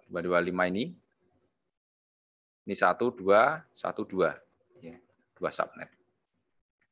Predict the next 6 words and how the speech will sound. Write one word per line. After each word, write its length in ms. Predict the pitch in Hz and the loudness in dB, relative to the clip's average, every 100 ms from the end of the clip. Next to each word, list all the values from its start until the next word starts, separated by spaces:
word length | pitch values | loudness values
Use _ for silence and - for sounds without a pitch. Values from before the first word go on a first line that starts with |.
| _ _ _ - | _ _ _ -6
Nah 80 | |
ini 240 | 92 120 107 | 0 4 2
ya, 80 | 120 - _ _ _ _ _ _ _ - | 0 -10 _ _ _ _ _ _ _ 6
L 240 | 139 160 175 | 8 10 8
directly 320 | 113 110 117 | 6 6 4
connected 440 | 123 113 - 165 | 4 2 2 0